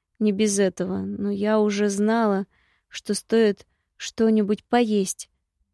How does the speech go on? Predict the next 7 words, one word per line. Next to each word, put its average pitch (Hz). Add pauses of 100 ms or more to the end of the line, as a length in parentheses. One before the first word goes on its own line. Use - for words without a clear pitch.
пусть -
и 214
через 214
силу, 233 (420)
чтобы 220
стало 240
легче. 214